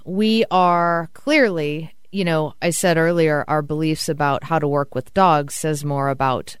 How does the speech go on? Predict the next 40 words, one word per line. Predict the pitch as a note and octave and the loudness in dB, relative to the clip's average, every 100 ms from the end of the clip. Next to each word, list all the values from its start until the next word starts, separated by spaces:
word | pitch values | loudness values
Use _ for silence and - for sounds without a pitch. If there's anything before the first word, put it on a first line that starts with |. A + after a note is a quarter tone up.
| - | -4
our | C#3+ C#3+ | -2 -2
beliefs | B2+ C3 D#3+ C#3 - - - | -4 -2 0 0 -4 -8 -6
than | D3+ C#3+ | -4 -4
it | - | 0
does | C#3+ C3+ C3 - - | 0 0 -2 -8 -8
really | D#3 C#3+ C3+ | -2 -2 0
about | C3 A#2 G#2+ | -2 -4 -4
dogs. | - F3+ B2+ D3 - - - - - - - | 4 4 4 -2 -10 -14 -20 -20 -20 -20 -10
Um, | - D3+ D3 C#3+ C3 - - - | -2 2 2 0 -6 -14 -18 -4
I | E3 | -2
think | - E3 D3 | 0 -2 -2
what's | B2 | -4
important | A#2+ - A#3+ A3 D#3 | -6 -2 0 2 0
is | D3 | -2
that | D3+ | 0
we | D#3 | 0
really | C#3+ D#3+ D#3 | 2 2 2
look | C#3 D3 C3+ | 0 -2 -4
at | |
how | C3+ D3 | -2 -2
dogs | C#3 C3+ C3 | 0 -2 -4
communicate | - D3+ C#3+ C3+ - C3+ - | -8 -6 -4 -4 -2 -4 -2
with | C3+ - | -4 -4
each | - B2 - | -10 -8 -2
other | E3+ C#3 G#2 A2+ - - - - - - | 0 0 0 -4 -8 -20 -20 -20 -18 -4
and | D3+ D3 C#3+ | 0 2 2
know | D3 D3 | 2 2
how | C#3+ D#3 D3 | 0 0 0
to | - | -2
communicate | - - D3 C#3+ - C#3+ - | -10 -6 -4 -4 -2 -2 0
them | E3 F#3 F3+ F3+ - - - - - - | 2 4 4 0 -4 -20 -20 -20 -18 -4
using | E3 D#3 D3+ C#3+ C#3+ | 0 2 2 0 0
their | C#3+ A3 B3 | 4 6 6
language | G3+ D3+ C#3 B2+ C3+ B2+ | 2 -2 -4 -4 -6 -6
as | - C#3+ C#3+ | -4 -4 -2
much | C#3 A#2 - | -4 -6 -6
as | C3 - | -6 -6
possible. | - C3 - A#2+ - - - | -6 -4 -4 -8 -8 -8 -4
And | D3 C#3 | -2 0
dogs | D3 D3 C#3+ C#3 - | 2 2 2 -4 -12